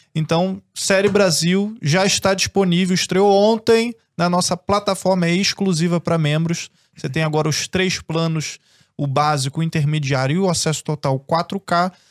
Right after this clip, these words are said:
To-, todos eles dão acesso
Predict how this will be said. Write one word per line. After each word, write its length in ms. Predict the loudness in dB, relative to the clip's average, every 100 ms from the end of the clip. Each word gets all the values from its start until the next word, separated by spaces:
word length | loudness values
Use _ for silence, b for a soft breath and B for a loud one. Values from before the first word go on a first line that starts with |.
| b b b 0
To-, 160 | 0 0 _
todos 320 | 2 2 2
eles 260 | 2 2 2
dão 240 | 2 2
acesso 680 | 2 2 2 0 0 -2 -6